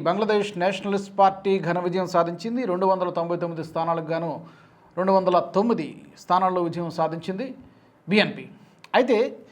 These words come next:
ఈ బంగ్లాదేశ్ పార్లమెంట్ ఎన్నికల్లో ఎంతమంది హిందువులు గెలిచారు? కొంతమంది పోటీ చేశారు, కానీ ఎంతమంది హిందువులు గెలిచారని, ఆ, కొంచెం రీసెర్చ్ చేస్తే కేవలం ఒకే ఒక హిందువు గెలిచాడు.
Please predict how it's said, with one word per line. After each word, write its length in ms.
ఈ 100
బంగ్లాదేశ్ 480
పార్లమెంట్ 480
ఎన్నికల్లో 460
ఎంతమంది 560
హిందువులు 360
గెలిచారు? 340
కొంతమంది 300
పోటీ 260
చేశారు, 420
కానీ 180
ఎంతమంది 380
హిందువులు 380
గెలిచారని, 600
ఆ, 160
కొంచెం 380
రీసెర్చ్ 340
చేస్తే 480
కేవలం 320
ఒకే 240
ఒక 240
హిందువు 380
గెలిచాడు. 480